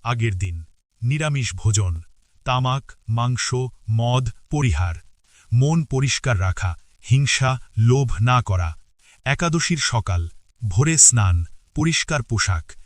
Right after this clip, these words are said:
গৃহমন্দির পরিষ্কার, বিষ্ণুকে ধূপ, দীপ, ফুল, তুলসী নিবেদন। উপবাসের ধরন, এক, নির্জলা উপবাস, জলও নয়, কঠিন। দুই, জলাহার,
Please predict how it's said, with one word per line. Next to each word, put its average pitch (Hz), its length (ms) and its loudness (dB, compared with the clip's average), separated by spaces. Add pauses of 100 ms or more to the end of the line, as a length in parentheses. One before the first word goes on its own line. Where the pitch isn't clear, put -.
(240)
গৃহমন্দির 139 680 2
পরিষ্কার, 123 520 -2 (500)
বিষ্ণুকে 135 560 0
ধূপ, 127 380 0 (100)
দীপ, 123 340 0 (300)
ফুল, 147 320 2 (340)
তুলসী 170 420 0
নিবেদন। 107 440 2 (640)
উপবাসের 180 560 0
ধরন, 107 380 2 (500)
এক, 92 160 0 (340)
নির্জলা 160 520 4
উপবাস, 92 460 0 (360)
জলও 139 400 2
নয়, 87 300 0 (280)
কঠিন। - 380 0 (440)
দুই, 113 300 2 (400)
জলাহার, 107 540 2